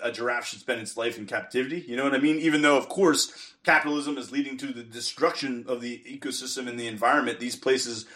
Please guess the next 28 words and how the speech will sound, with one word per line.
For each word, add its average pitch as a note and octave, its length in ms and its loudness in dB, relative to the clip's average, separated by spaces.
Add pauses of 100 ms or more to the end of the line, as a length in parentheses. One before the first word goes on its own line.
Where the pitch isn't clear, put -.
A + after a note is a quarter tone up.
(180)
where B2+ 240 6
animals B2+ 460 2
live B2+ 240 0
naturally, B2 720 0
um, A2+ 320 -2
are A2+ 380 2
slowly C3 680 4
being B2 340 -2
destroyed. A2+ 640 0
You A2+ 80 -10
know, A2+ 160 -4
there's A2 220 -6
less B2 180 0
and A#2 80 -10
less C#3 180 0
of A#2 60 -6
them. A2 240 -4 (340)
The A#2+ 100 2
biodiversity B2 1000 4
is, A2+ 340 -10
is, G#2+ 380 -10
and A2+ 140 -12
the A2+ 60 -10
ecosystem B2+ 640 -4
in A2 100 -6
general B2 300 2
is - 80 -2
collapsing, B2 640 -2